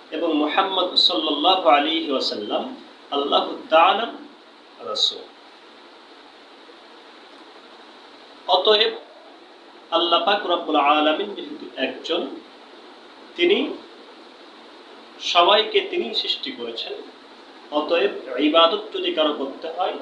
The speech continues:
বন্দেগী যদি কারো করতে হয়, দাসত্ব যদি কারো করতে হয়,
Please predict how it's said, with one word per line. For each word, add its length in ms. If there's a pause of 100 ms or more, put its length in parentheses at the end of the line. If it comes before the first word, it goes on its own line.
(720)
বন্দেগী 500
যদি 240
কারো 180
করতে 340
হয়, 260 (760)
দাসত্ব 540
যদি 180
কারো 200
করতে 320
হয়, 260